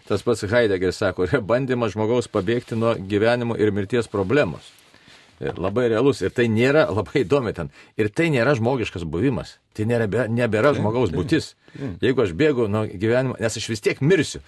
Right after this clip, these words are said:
Speaker 1: ir aš tada pasirinku, sąmoningai pasirinku gyvulio gyvenimą, nes gyvulys nežino, kad jis mirs.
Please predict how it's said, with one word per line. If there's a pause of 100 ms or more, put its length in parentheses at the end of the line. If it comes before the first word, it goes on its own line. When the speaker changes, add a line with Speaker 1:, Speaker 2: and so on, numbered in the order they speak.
(240)
Speaker 1:
ir
aš
tada
pasirinku,
sąmoningai
pasirinku
gyvulio
gyvenimą,
nes
gyvulys
nežino,
kad
jis
mirs.